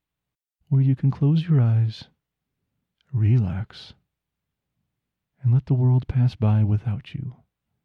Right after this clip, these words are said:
for a minute. Today we are going to return to a very basic meditation, one we've done once or twice before.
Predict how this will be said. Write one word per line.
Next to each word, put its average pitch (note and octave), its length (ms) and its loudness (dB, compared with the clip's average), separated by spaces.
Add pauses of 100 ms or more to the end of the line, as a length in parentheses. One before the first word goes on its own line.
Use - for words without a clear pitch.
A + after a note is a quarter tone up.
(520)
for - 220 -8
a F#2 60 -6
minute. G#2+ 280 -6 (3500)
Today C#3 480 2
we A#2+ 120 2
are A#2+ 100 4
going A2 140 2
to A2 40 4
return A2+ 500 2
to G#2+ 200 0
a G#2+ 60 2
very A2+ 320 2
basic G2+ 520 -2
meditation, A#2+ 760 -6 (500)
one C#3 240 2
we've C#3 200 0
done G#2 380 0
once G#2+ 260 -4
or A#2 80 -2
twice - 460 -10
before. - 560 -14